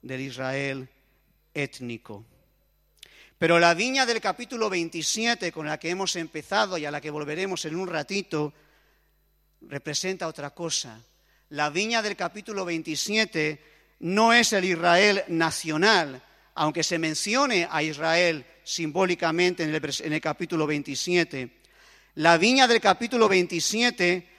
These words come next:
es lo que Pablo llama en Gálatas el Israel de Dios, el Israel espiritual, el nuevo Israel, la iglesia del Señor,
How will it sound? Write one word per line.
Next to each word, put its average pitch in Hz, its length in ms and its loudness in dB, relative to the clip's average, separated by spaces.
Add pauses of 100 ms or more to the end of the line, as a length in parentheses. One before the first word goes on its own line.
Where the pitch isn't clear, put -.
(160)
es 202 300 4
lo 185 160 0
que 170 140 -2
Pablo 226 580 8
llama 208 420 4
en 175 100 2
Gálatas 180 760 2 (260)
el 180 180 -2
Israel 180 880 4 (140)
de 156 260 -2
Dios, 180 600 2 (240)
el 190 240 4
Israel 185 920 4
espiritual, 175 920 4 (320)
el 196 360 -2
nuevo 226 500 0
Israel, 175 720 6 (260)
la 185 260 6
iglesia 214 720 6
del 165 180 0
Señor, 151 720 -2